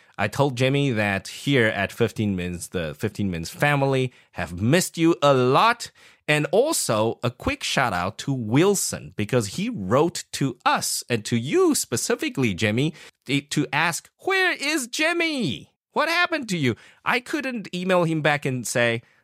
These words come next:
"Oh, yeah, you know, Jimmy's taking a break." No, uh, Jimmy also missed us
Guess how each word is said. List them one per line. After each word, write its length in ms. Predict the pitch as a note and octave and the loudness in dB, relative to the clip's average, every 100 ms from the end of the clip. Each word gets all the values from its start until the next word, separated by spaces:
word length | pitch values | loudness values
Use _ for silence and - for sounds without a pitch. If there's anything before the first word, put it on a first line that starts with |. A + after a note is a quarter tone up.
| _ | _
"Oh, 320 | C3+ C3+ A#2+ | 4 4 4
yeah, 320 | G#2+ A2+ A2+ G2+ | 2 2 2 2
you 180 | G2 | -2
know, 600 | G2 E2+ F2+ F#2+ F#2+ F#2+ F#2 G2 | -4 -4 -4 -6 -8 -12 -14 -2
Jimmy's 380 | B2 B2 A#2+ | 0 0 -2
taking 320 | - A2 A2+ G#2+ | -2 -2 -2 -4
a 60 | |
break." 460 | F2 D#3 F3+ F3 - _ _ | 0 2 2 0 -10 _ _
No, 640 | G3 D4 F#3 G2+ F2+ G2+ - | -4 0 2 2 0 -4 -4
uh, 280 | B2 B2 B2 | 0 2 2
Jimmy 360 | C3 F#3+ G2+ | 0 -2 -2
also 280 | - E3 D#3 | -2 0 0
missed 400 | A#2+ G2 F#2 - - | 2 2 0 -6 -8
us 440 | D2+ - - - | -6 -4 -6 -8